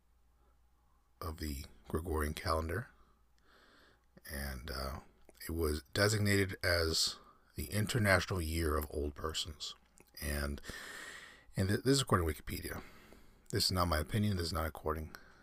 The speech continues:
These are just straight facts from Wikipedia. But anyway, we're going to, uh, check out what happened in the year nineteen ninety-nine,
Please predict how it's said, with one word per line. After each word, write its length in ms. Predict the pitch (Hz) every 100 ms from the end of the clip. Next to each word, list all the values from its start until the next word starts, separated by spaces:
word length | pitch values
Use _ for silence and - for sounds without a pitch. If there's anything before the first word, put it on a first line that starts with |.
| -
These 160 | 87
are 60 | 82
just 340 | 76 76 - - -
straight 260 | - 95
facts 680 | - - 95 87 - - - - -
from 160 | - 95
Wikipedia. 540 | 87 - - 85 - - - - - _ _ _ _ _ _ - _ _ _ _ _ - - - - - - - -
But 80 | 156
anyway, 220 | 139 98
we're 220 | 92 107
going 260 | 113 113 110
to, 400 | - 101 87 87 - - - -
uh, 180 | 95 90 -
check 220 | - 120
out 100 | 98
what 120 | 90
happened 420 | - 98 98 90
in 100 | 87
the 80 | 87
year 180 | 90 90
nineteen 360 | 87 85 85 90
ninety-nine, 600 | 80 80 80 80 80